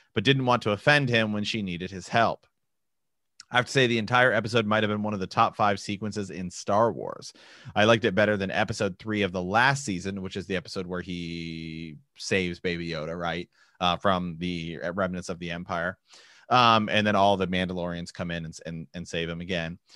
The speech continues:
Um, he says, "I can't wait for the ri-, uh, <laughs> I can't wait for the ride." But, but question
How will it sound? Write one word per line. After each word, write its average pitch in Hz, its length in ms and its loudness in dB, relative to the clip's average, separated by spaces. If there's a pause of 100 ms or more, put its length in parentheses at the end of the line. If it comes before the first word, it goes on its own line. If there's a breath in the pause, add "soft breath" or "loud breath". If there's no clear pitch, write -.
(300 soft breath)
Um, 92 420 2
he 110 80 -4
says, 117 200 0
"I 113 100 0
can't 143 340 2
wait 123 240 2
for 120 100 2
the 107 160 0
ri-, 104 160 4
uh, 107 720 4
<laughs> - 60 -2
I 123 40 2
can't 135 200 4
wait 123 140 0
for 127 80 -2
the 113 100 2
ride." 76 260 0 (220)
But, 98 160 -2 (100)
but 117 400 4
question - 480 2